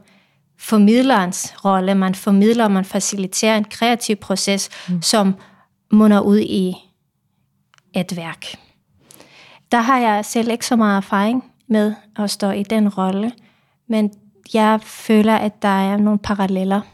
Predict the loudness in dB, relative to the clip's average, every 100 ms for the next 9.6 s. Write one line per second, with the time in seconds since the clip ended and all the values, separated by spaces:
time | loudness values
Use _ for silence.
0 | _ _ -8 -2 -2 -2 -6 -6 -8 -8
1 | 0 2 2 0 0 0 -6 -6 0 0
2 | 2 2 2 2 0 2 2 4 2 -2
3 | 0 4 4 4 0 _ _ _ -20 _
4 | -4 0 0 0 0 -2 -4 _ _ _
5 | _ _ _ -2 0 0 -4 -10 -16 _
6 | _ _ _ _ _ -4 -4 -4 _ _
7 | _ _ -20 -20 _ _ _ _ _ -2
8 | 2 4 2 2 2 2 2 0 -2 -8
9 | -6 -2 0 0 0